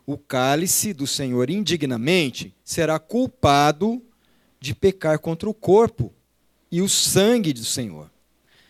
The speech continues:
Examine-se cada um a si mesmo, então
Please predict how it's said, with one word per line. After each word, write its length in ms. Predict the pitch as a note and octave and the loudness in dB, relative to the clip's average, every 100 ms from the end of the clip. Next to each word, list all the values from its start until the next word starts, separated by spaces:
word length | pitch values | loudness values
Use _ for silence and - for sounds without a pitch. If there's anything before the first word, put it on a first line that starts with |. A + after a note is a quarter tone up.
| _ _ _ | _ _ _
Examine-se 1160 | E3+ F3+ E3 F3+ E3 F3 G3+ A3+ B3+ - C#4 D#4+ _ _ _ _ _ _ _ _ _ | 0 0 4 2 4 4 4 4 2 2 0 -6 _ _ _ _ _ _ _ _ _
cada 360 | F3+ F3+ E3+ | 2 4 6
um 200 | D#3 C#3 | 4 2
a 60 | C3+ | 0
si 180 | - D#3+ | -2 -2
mesmo, 560 | D3 F3 G#3 A#2+ G#2+ - | 4 6 6 2 -8 -4
então 500 | F#3+ G3 F#3+ A3 | -4 -2 -2 -2